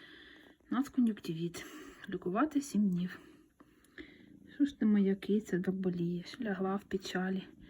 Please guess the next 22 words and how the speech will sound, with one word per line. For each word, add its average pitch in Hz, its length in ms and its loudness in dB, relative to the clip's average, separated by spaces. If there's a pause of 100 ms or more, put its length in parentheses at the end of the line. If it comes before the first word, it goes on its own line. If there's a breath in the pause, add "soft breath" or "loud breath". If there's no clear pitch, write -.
(420 loud breath)
Їсти 214 340 -4
не 202 160 6
хочеш. - 680 -4 (520 loud breath)
Врач 208 360 -2
глазки 208 320 -2
провіряла, 202 800 2
да? 196 260 0 (1160 loud breath)
Тебе 233 180 -10
намучили, 220 760 -4
ти - 160 -12 (200)
обідалась. 208 720 0 (760 loud breath)
Обідалась 220 520 0
на 196 120 2 (800 loud breath)
кожану 196 380 2
хазяйку. 196 480 0 (100)
<laughs> - 1000 -2
Шкіряну 208 460 0
хазяйку, - 500 -6
каже, - 220 -16
що - 160 -4
ти - 140 -4
мене 196 200 -2